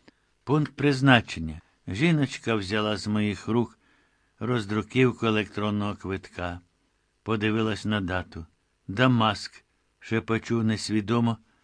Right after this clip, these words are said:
стискаючи кулаки. Вона пробіглась пухкими пальцями,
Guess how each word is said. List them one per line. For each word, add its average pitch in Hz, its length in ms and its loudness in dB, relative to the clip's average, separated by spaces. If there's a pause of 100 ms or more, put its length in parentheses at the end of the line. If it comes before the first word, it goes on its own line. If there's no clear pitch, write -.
(120)
стискаючи 104 840 -2
кулаки. 92 600 -8 (560)
Вона 135 320 2
пробіглась 117 640 2
пухкими 110 600 0
пальцями, 104 720 0